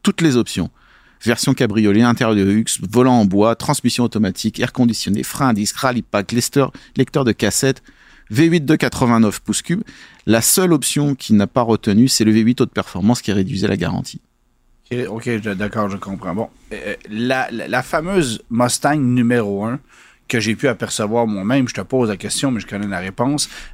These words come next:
Speaker 2: euh, ben, qu'est-ce qui est devenu de cette voiture-là ?
Speaker 1: Eh bien, voilà, peu de temps après, le musée Henry Ford, euh, contactera Ford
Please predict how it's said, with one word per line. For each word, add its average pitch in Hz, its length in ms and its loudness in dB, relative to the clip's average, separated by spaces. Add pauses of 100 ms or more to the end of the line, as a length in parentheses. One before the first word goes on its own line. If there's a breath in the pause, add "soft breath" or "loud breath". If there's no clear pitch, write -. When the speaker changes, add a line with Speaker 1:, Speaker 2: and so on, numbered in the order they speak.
Speaker 2:
euh, 98 240 0
ben, 92 160 -8
qu'est-ce - 220 -6
qui 117 80 -8
est 104 40 -4
devenu 98 260 -6
de 131 60 -16
cette - 100 -18
voiture-là ? 95 320 -8 (180)
Speaker 1:
Eh 110 80 2
bien, 104 240 4
voilà, 101 280 4
peu - 160 -2
de - 40 -4
temps 175 180 2
après, 147 280 2
le 127 80 6
musée 110 220 6
Henry 110 180 4
Ford, 120 340 0
euh, 90 140 4
contactera 120 800 0 (260)
Ford 131 400 -2